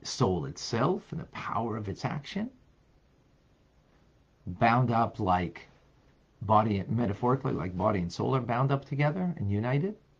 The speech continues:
So it's a union of the soul with the divine, with God. And then there's the actual physical limbs of the individual bound up and united one with God. Metaphorically, like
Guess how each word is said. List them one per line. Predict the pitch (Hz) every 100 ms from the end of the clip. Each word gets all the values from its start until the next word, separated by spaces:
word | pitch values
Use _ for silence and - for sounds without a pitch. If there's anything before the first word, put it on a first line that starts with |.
| _ _ _ -
So | -
it's | 82
a | 82
union | 92 117 117 95 95 - _ _ _ _ -
of | 104 98 90 90 - _ - - _ -
the | 98
soul | 82 - - 104 98
with | 85 87 80 - - _ _ _ _ _ -
the | 87
divine, | 82 - 62 95 156 160 _ _ _ -
with | -
God. | - - - 170 - _ _ _ _ _ - _ -
And | -
then | 147 190
there's | 175 143 135
the | 135
actual | 139 143 143
physical | 160 151 143 139
limbs | 139 123
of | 113
the | 107
individual | 95 92 104 127
bound | 101 92 95
up | 127 143 - -
and | -
united | 90 95 87
one | 87 87
with | 80 -
God. | 71 95 - _ _ _ _ _ _ _ _ _ - - _ -
Metaphorically, | 143 95 - 160 - 214 220 - _ _ _ -
like | 113 104 - 143 175